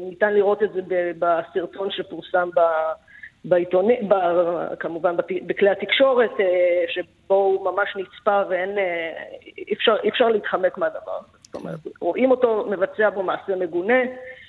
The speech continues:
אה, במהלך נסיעה אקראית ברכב, הוא לא עלה לצורך, אה, אה, הוא, הוא נאסף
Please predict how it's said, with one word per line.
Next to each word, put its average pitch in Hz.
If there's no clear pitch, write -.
אה, 175
במהלך 180
נסיעה 190
אקראית 180
ברכב, 202
הוא 185
לא 208
עלה 196
לצורך, 180
אה, 175
אה, 165
הוא, -
הוא 165
נאסף 180